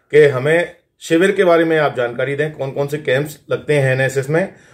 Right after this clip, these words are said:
और उनमें सहभागी होने के लिए क्या क्वालिफिकेशन चाहिए या कैसे हम उसमें सहभागी हो सकते हैं।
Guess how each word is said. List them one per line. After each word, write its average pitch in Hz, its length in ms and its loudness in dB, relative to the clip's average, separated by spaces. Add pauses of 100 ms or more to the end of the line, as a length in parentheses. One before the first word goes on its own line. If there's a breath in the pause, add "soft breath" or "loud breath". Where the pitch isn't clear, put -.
(120)
और 160 140 6
उनमें 165 440 2
सहभागी 147 520 0
होने 143 280 0
के 156 120 -2
लिए 165 300 2 (540 soft breath)
क्या 175 140 4
क्वालिफिकेशन 135 680 -2
चाहिए 107 360 -8
या 165 120 2
कैसे 180 380 2
हम 175 220 2
उसमें 165 340 -2
सहभागी 135 520 -2
हो 123 180 -6
सकते 117 320 -6
हैं। 98 260 -14